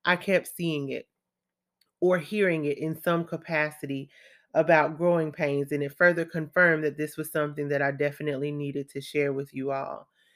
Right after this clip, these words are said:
So most of you probably remember the T V show Growing Pains. It was with Alan Thicke and Kirk Cameron, and it was about a family,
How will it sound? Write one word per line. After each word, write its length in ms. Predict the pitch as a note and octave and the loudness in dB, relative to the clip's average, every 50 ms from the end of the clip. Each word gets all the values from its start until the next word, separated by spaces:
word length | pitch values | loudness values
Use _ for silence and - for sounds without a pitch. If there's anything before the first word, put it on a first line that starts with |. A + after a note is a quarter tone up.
| _ _ _ _ _ _ _ _ - - | _ _ _ _ _ _ _ _ -20 -2
So 440 | - A3+ G#3+ G3+ G3+ G3+ F#3+ F3+ - - | 4 6 6 8 6 6 4 0 -4 -6
most 380 | - F3+ G3 A#3 D4 E4+ E4 - | -2 2 4 4 4 2 2 -2
of 100 | C#4 G3+ | -2 0
you 160 | G3+ G#3 G#3 | 0 -2 -4
probably 600 | F#3+ - - G3+ F#3 F#3+ F#3+ F#3+ E3 E3+ F3+ F3+ | -4 -2 0 2 2 2 2 0 -2 -2 -2 -2
remember 640 | E3 E3 E3 D#3+ D#3+ D#3 D#3+ E3 D#3+ D#3 D#3 D#3 D3+ | -2 -2 -2 -2 -2 -2 0 0 0 2 2 2 2
the 140 | C#3+ D3 D3 | 0 -2 -4
T 320 | D3 - - G#3 G3+ G3+ | -4 -6 -6 -4 -4 -4
V 180 | F3+ F3 F3 E3+ | -2 -2 -4 -4
show 400 | E3 - - D#3 C#3+ C#3 C#3 C#3 | -4 -4 -4 -2 -2 -2 -2 -4
Growing 600 | C3+ C3 - D3 E3 F3 F3 E3+ D#3+ D#3 D3 D3 | -6 -6 0 4 6 6 8 8 6 4 0 -2
Pains. 600 | C#3 - D3 C#3 C3+ C3 B2+ C3 C3+ D3 C#3+ _ _ _ - - - - _ _ _ - | -6 -6 -4 -4 -4 -4 -6 -8 -8 -10 -12 _ _ _ -20 -20 -20 -20 _ _ _ 2
It 260 | F#3 F#3+ F#3+ F#3+ - | 4 4 4 4 2
was 680 | - F3 F3 F3+ F3 E3+ E3 E3 D#3+ D#3+ D#3 D3 - - _ - | 0 0 4 6 6 6 6 6 4 4 0 -4 -10 -20 _ -10
with 640 | - D3 D3+ D#3+ E3+ E3+ E3 E3 D#3+ D#3 D#3 D3+ - - _ _ _ _ _ _ _ _ _ _ | -10 -6 -2 0 2 2 4 4 2 2 0 -2 -8 -16 _ _ _ _ _ _ _ _ _ _
Alan 400 | - F3 F#3 G3+ A3 A3+ A3+ A3 | 2 2 4 4 2 2 0 -2
Thicke 600 | G#3 - G3+ G3 F#3+ F#3+ F#3 F#3 F#3 F3+ F3+ - _ - | -2 0 0 2 2 2 2 0 0 -2 -4 -10 _ -4
and 260 | D#3 D3+ D3+ D3+ D3 | -4 -2 -2 -4 -6
Kirk 380 | - - G3+ G3 G3 - - - | -6 -2 0 2 2 0 -2 -6
Cameron, 640 | - F#3 F3+ F3 E3+ E3+ E3 E3 E3 E3 E3 D#3+ D3+ | -4 0 0 2 2 2 0 0 0 0 0 -2 -2
and 160 | - D#3 - | -4 -6 -4
it 120 | D3 E3 | -4 -4
was 200 | E3+ E3+ F3+ D#3 | -4 -4 -2 -2
about 440 | F3 E3 D3 E3 D#3+ D#3 D#3 D#3 - - | -2 0 2 2 2 2 2 0 -2 -6
a 180 | - D3+ D3 | -6 -6 -6
family, 800 | C#3+ - _ - G3 G3 G#3 G#3+ G#3+ G#3+ G#3+ G#3 G#3 G#3 G#3 G3+ | -6 -8 _ -2 0 2 2 2 2 0 0 0 0 0 -2 -4